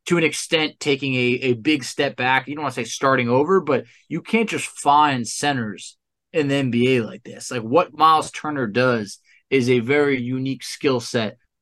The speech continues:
that, that you cannot just find in free agency or make a move for. We, we've seen a lot of, like,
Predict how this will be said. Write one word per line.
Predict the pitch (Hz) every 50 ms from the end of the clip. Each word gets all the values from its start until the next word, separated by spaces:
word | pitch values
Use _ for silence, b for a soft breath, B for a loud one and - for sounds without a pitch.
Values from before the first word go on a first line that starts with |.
| _ -
that, | - - _ _ _ _ _ _ _ -
that | - 127 127 120 127 139
you | 127 127 120
cannot | - 139 127 131 127 127 123 -
just | 131 123 117 -
find | - - - 139 131 127 127 123 120 117 110 110 107 107 98 _ b b b
in | 120 127 120
free | 107 - - 139 131 123
agency | 123 123 123 107 110 104 - - 117 113 113
or | 110 110 104 - b b b b
make | 117 139 151 143
a | 131
move | 117 123 135 135 120
for. | - 147 143
We, | 143 147
we've | 147 165 147 135
seen | - - 170 156
a | 139
lot | 139 139 143 143
of, | 123
like, | 123 127 123 b